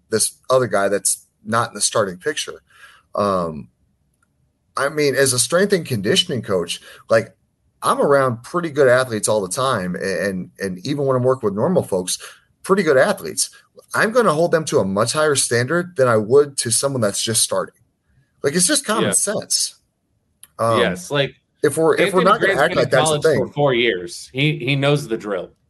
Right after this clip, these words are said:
Speaker 1: Exactly. At this point, you know what's expected of you. I mean, uh, Matt Rhule brought, uh, brought it up. You know, when you take over a team that had a, uh, a G P A collective of three point one, you know, they're, they're not, it's not like they're not doing what they're supposed to. They're doing exactly what they're supposed to,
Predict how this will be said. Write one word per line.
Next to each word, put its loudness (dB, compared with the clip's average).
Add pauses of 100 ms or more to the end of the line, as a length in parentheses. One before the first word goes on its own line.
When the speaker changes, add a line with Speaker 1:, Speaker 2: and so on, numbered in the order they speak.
(160)
Speaker 1:
Exactly. 2
At -2
this 2
point, 0 (180)
you -2
know 2
what's 4
expected -2
of 0
you. 0 (580)
I 6
mean, 0 (120)
uh, 4
Matt 0
Rhule 0
brought, 4
uh, 4
brought 4
it 2
up. 4
You -4
know, -2
when -2
you -4
take -2
over 0
a -2
team -4
that -2
had -4 (140)
a, -6
uh, -4 (120)
a -4
G -6
P -2
A 2
collective -2
of -6
three -4
point 0
one, 0 (520)
you 0
know, 0 (140)
they're, 2
they're 2
not, 0 (360)
it's -2
not -2
like -2
they're 0
not 2
doing 2
what 0
they're -6
supposed 0
to. -12
They're -2
doing 2
exactly 0
what -10
they're -10
supposed 0
to, -12